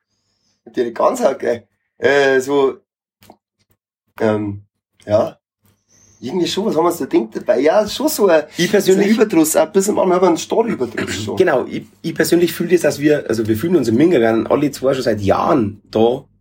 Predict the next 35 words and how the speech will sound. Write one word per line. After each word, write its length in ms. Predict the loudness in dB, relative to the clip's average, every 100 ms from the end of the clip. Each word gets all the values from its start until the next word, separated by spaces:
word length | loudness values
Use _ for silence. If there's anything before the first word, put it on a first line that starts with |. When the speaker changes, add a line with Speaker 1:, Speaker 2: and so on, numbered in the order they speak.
| -14
Speaker 2:
Ich 100 | -10
fühle 160 | -4 -2
mich 120 | -2
wahnsinnig 500 | 0 0 0 -2 -2
wohl 220 | 0 2
da. 200 | 2 -4 -8
Ich, 140 | -8 -8
ich, 220 | -6 -2
Speaker 1:
Super. 240 | -2 -2 -2
Speaker 2:
ich 60 |
mag 320 | 2 2 0 -2
das 160 | -2
da, 160 | 0 0
wo 120 | 0
wir 100 | 0
leben. 240 | 0 -4 -4
Das 100 | -4
ist 140 | -2
eine 100 | 0
wahnsinnig 460 | 0 0 2 2 2
coole 160 | 0
Nachbarschaft. 640 | 0 0 -2 -2 -2 0 0
Äh, 200 | 2 2
wir 80 |
haben 80 | 0
unser 160 | 0 -2
cooles 260 | -2 -4
Studio 280 | -4 -2 0
da, 360 | 2 2 0 -2
Bavaria 320 | 0 2 2
Musikstudios, 580 | 2 0 -2 -2 0 0
die 80 | 0
uns 180 | -2 0
wahnsinnig 360 | -2 0 0
supporten. 480 | -2 -4 -4 -4 -10